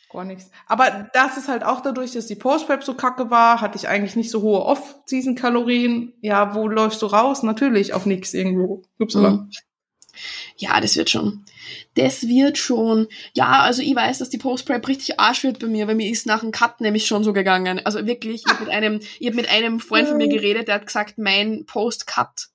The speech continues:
Speaker 2: Reverse Diet war schlimmer als seine Post-Prep. Ich war so, geil. <laughs>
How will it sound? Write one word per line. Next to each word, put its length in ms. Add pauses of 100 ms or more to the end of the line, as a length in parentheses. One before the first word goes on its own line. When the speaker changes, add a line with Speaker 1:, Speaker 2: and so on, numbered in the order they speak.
(280)
Speaker 2:
Reverse 420
Diet 340
war 80
schlimmer 240
als 140
seine 160
Post-Prep. 580
Ich 80
war 100
so, 320
geil. 240 (160)
<laughs> 0